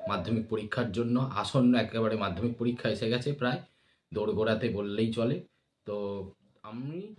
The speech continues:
যে দু নম্বরের যে প্রশ্নগুলো, সেই দু নম্বর প্রশ্ন আমি বলেছিলাম যে ইয়ারলি যে বিষয়গুলো, দু নম্বরের প্রশ্নগুলো, আহ, একটু ওইগুলো নিয়ে আলোচনা করব। তো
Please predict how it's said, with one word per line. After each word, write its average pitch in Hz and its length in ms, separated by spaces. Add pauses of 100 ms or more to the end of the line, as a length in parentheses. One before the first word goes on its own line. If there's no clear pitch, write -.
(120)
যে 110 180
দু 104 140
নম্বরের 165 480
যে 135 100 (100)
প্রশ্নগুলো, 110 680 (120)
সেই 120 100
দু 110 180
নম্বর 123 320
প্রশ্ন 120 480
আমি 117 240
বলেছিলাম 101 720
যে 107 240
ইয়ারলি 135 640 (460)
যে 110 120
বিষয়গুলো, 110 680 (180)
দু 107 80
নম্বরের 104 460
প্রশ্নগুলো, 120 680 (340)
আহ, 98 100
একটু 101 680
ওইগুলো 104 360
নিয়ে 110 180
আলোচনা 90 380
করব। 82 380 (920)
তো 110 380